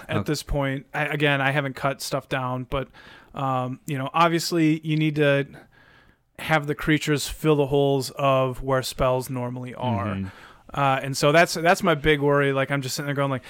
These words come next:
Speaker 1: "How am I gonna protect my creatures?
Speaker 2: You
Speaker 1: How am I gonna, like, ramp?"
Speaker 2: You know what?
Speaker 1: I'm really
Speaker 2: This
Speaker 1: worried
Speaker 2: is,
Speaker 1: <laughs> about it.
Speaker 2: this is your signature deck from when we were kids. Like,
Speaker 1: Kinda a
Speaker 2: if
Speaker 1: little
Speaker 2: you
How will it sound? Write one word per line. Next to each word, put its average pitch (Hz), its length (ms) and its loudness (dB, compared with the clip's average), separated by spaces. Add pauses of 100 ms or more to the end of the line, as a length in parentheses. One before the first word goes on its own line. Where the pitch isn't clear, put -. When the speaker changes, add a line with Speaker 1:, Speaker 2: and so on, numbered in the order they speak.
(120)
Speaker 1:
"How - 200 0
am 214 80 2
I 196 40 4
gonna 165 140 2
protect - 500 -4
my 135 100 -4
creatures? 127 380 -6
Speaker 2:
You 143 60 0
Speaker 1:
How 190 180 8
am 240 120 4
I 214 80 0
gonna, 185 180 0 (140)
like, 151 240 2
ramp?" 135 480 -2
Speaker 2:
You 165 80 2
know 180 140 4
what? 196 320 4
Speaker 1:
I'm 185 280 4
really 165 360 6
Speaker 2:
This 165 100 2
Speaker 1:
worried 156 320 6
Speaker 2:
is, 170 180 6
Speaker 1:
<laughs> 170 40 -4
about 165 280 4
it. 175 140 4 (240)
Speaker 2:
this 175 240 4
is 202 200 0
your 156 140 6
signature 156 840 0
deck 101 480 -4
from 123 320 -2
when 123 160 0
we 117 120 2
were 101 100 0
kids. 98 680 -2 (440)
Like, 135 280 2
Speaker 1:
Kinda 151 260 2
a 135 80 -4
Speaker 2:
if 175 140 6
Speaker 1:
little 151 120 2
Speaker 2:
you 202 100 8